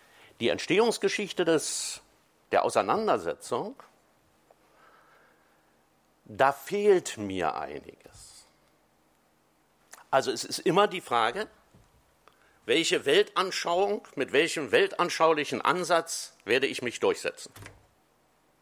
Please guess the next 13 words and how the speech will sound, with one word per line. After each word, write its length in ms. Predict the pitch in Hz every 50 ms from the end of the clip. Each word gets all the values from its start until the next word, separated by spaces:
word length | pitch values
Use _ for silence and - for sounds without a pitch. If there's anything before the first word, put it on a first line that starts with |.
| _ _ _ _ _ _ _ _ _ _ _ _ _ _ _ _ - _
Ich 240 | - 151 - - -
empfehle, 500 | 170 143 - - 165 180 185 196 196 175
diese 280 | 131 160 180 151 156
Frage 520 | 135 - 120 120 123 143 170 156 165 - -
auch 380 | 147 160 170 160 - - - - _ _
noch 380 | - 135 151 151 - - - -
heute 400 | 143 175 165 - 156 - 80 - - _ _ _ _ _ _
in 100 | 131 107
die 180 | 98 113 - 120
aktuelle 440 | - - - 113 - 104 98 92
Politik 560 | - - - 85 87 - - - 87 - - -
mit 160 | 95 - - _
einzubeziehen. 720 | - 87 95 92 - - 80 - - - - - - -